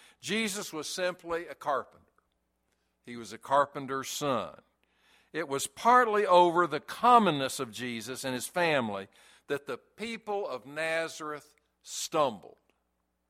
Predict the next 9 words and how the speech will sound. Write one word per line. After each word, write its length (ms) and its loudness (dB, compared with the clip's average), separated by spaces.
This 160 -8
caused 500 2
them 320 -6
not 280 -2
to 80 -16
be 180 -10
able 240 -8
to 140 -16
believe. 500 -12